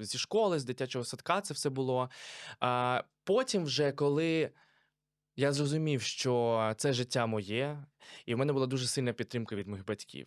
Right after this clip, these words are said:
Я зрозумів, що я не збираюся грати якусь роль іншого Єгора, так? А я, ем, хочу бути собою.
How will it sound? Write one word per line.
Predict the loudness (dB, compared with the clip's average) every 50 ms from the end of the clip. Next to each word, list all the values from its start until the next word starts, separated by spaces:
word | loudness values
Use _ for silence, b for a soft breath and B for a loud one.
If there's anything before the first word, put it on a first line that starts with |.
| _ _
Я | -4 -2 -2
зрозумів, | -2 -2 0 0 0 0 0 -2
що | -4 -4 -2 0 2 4 4 4 4 2 2 2 2 0
я | 0 0 0 0
не | 0 0 0 0 0
збираюся | 0 0 0 0 2 2 2 0 0 -2 -4 -2
грати | 0 0 0 0 0 -2 -6 -6 -6 -6 -6 -6 -6
якусь | -8 -8 -8 -6 -6 -6 -4 -2 -2 0
роль | 2 4 4 4 4 2 0
іншого | -2 -2 -2 -2 -2 -2 -2 -4 -4 -4 -6 -6
Єгора, | -6 -6 -2 0 0 2 2 0 0
так? | 0 0 0 0 -2 B B B B B B B
А | 0 0
я, | 0 0 0 0 2 2 4 2 2 2 2 2
ем, | 2 2 2 0 -2 -4 -4 -6
хочу | 0 2 2 2 4 2
бути | 0 0 0 0 0 0
собою. | 0 -2 -2 0 0 0 0 0 -2 -6 -10